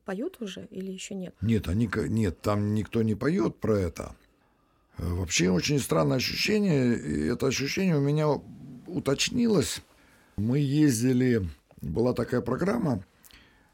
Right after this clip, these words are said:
Speaker 2: «Две страны, одна профессия», к сожалению, она захлебнулась.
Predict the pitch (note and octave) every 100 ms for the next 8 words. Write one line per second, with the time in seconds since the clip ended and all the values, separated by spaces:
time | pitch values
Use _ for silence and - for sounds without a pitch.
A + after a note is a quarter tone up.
0 | - E2+ A#2+ B2+ A2+ B2+ B2+ A2+ A2 G#2+
1 | A2+ B2 B2+ F#2 - C#2+ - G2+ G#2+ G#2
2 | G2+ G2+ F2+ D#2 A#2 A2 G2+ F2 -